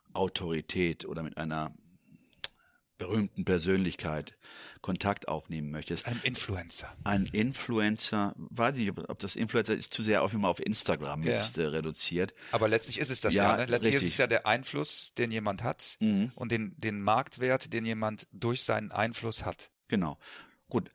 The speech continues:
Speaker 1: nennen wir es einfach mal Influencer. Du musst ihm natürlich irgendwas anbieten. Äh, ein Like, von dem bekommt er Hunderte. Ähm, eine Rezension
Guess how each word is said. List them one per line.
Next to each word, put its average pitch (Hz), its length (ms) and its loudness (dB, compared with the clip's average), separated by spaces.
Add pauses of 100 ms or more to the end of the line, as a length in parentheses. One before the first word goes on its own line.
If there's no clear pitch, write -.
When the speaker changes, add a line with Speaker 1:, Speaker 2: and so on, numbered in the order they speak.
(100)
Speaker 1:
nennen 117 160 4
wir 107 40 0
es - 60 0
einfach 98 160 4
mal 90 280 2
Influencer. 90 840 0 (580)
Du 98 180 0 (200)
musst 120 280 4
ihm 147 100 4
natürlich 117 360 2
irgendwas 107 320 2
anbieten. 78 760 0 (320)
Äh, 87 220 0 (180)
ein 92 160 -2
Like, 104 560 2 (960)
von 101 380 0
dem 107 180 6
bekommt 104 320 2
er 90 80 4
Hunderte. 87 560 2 (340)
Ähm, 87 500 0 (260)
eine 95 280 0
Rezension 104 760 2